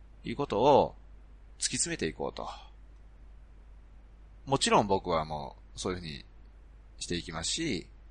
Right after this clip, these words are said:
まあご縁のある方、接点のある方にもね、まあこういうことをちょっとお伝えして、で、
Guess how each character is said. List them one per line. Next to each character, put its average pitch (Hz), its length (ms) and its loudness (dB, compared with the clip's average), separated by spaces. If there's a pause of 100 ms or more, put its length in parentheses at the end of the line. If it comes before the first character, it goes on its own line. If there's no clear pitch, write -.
(1200)
ま 107 100 -2
あ - 20 -4
ご 101 160 4
縁 98 100 2
の 85 80 0
あ 80 60 2
る 82 60 -2
方、 78 280 0
接 98 140 0
点 82 180 -4
の 76 60 -4
あ 78 40 -2
る 78 60 -4
方 113 200 2
に 120 60 -6
も 127 120 -4
ね、 113 320 0 (540)
ま 85 80 -12
あ 78 40 -12
こ 80 140 -8
う 78 60 -8
い - 20 -10
う - 40 -14
こ 90 100 -10
と 107 180 -4
を 80 100 -4
ち - 100 -14
ょ 73 40 -14
っ - 20 -16
と 69 120 -12
お - 40 -8
伝 71 240 -4
え 76 40 -8
し - 60 -4
て、 147 340 6 (800)
で、 104 580 10